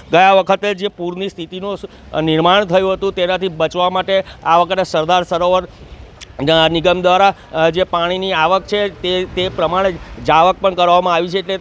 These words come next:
તબક્કાવાર પાણી છોડવામાં આવે છે, જેના કારણે જે જળસ્તર છે નદીનું,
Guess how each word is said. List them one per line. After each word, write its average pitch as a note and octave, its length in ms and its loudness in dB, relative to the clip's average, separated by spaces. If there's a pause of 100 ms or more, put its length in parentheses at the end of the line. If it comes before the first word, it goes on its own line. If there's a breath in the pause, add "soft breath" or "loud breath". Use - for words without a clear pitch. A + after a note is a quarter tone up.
તબક્કાવાર F3+ 760 0
પાણી F3 300 -4
છોડવામાં F3 440 0
આવે E3+ 140 2
છે, G3 360 -8
જેના F3+ 240 2
કારણે F#3+ 320 2
જે G3 180 -2
જળસ્તર E3 580 0
છે G3 120 -2
નદીનું, F3+ 420 -4